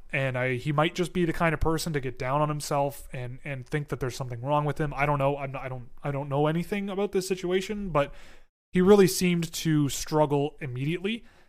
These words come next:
Uh, they weren't giving him the best chance to play a lot and get over it with Hartford. Um, he went back to the K H L, still was slow and not the same player, really.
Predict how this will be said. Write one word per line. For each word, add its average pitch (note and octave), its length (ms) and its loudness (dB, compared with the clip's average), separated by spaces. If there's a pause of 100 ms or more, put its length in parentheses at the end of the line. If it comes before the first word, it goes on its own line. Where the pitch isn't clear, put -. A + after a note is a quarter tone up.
(280)
Uh, C3 260 2
they C3+ 160 0
weren't E3 320 0
giving D#3+ 220 0
him D#3 120 0
the D3 80 -2
best C#3+ 260 0
chance D3+ 320 -2
to C3+ 120 -8
play C#3 240 0
a C#3 80 2
lot C3+ 280 -2
and C3 80 -10
get B2 160 -6
over C#3 300 0
it C#3 100 -4 (100)
with - 140 -4
Hartford. D3+ 500 -2 (480)
Um, B2 560 0
he D3 80 -4
went C#3 160 0
back C3+ 200 -2
to - 80 -14
the D3+ 80 -2
K D3+ 160 -2
H C#3 220 0
L, C3+ 200 0
still D#3 480 4
was D3 220 2
slow D#3 800 4
and C3 120 -2
not D3 220 -2
the D3 60 -4
same E3 300 -2
player, E3 340 2
really. E3 420 2